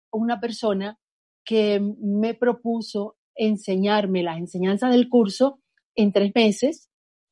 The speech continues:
ah, un entrenamiento de nueve de la mañana a siete de la tarde, de lunes a viernes. Así que durante esos tres meses, él me enseñó, mi amado Helio, tan lindo, un gran amigo y hermano del alma.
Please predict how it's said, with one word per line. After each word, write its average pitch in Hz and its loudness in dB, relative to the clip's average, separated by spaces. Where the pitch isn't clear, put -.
ah, 202 0
un 214 4
entrenamiento 220 4
de 185 2
nueve 190 2
de 208 4
la 208 6
mañana 208 0
a 165 -6
siete 196 0
de 202 4
la 214 4
tarde, 233 0
de 214 2
lunes 220 0
a 196 -4
viernes. 165 -6
Así 202 -4
que 202 -2
durante 185 -4
esos 185 -10
tres 226 4
meses, 254 0
él 220 4
me 208 2
enseñó, 202 2
mi 180 -2
amado 170 2
Helio, 226 4
tan 190 0
lindo, 202 -2
un 202 -4
gran 208 0
amigo 196 0
y 208 0
hermano 180 -4
del 180 0
alma. 175 -6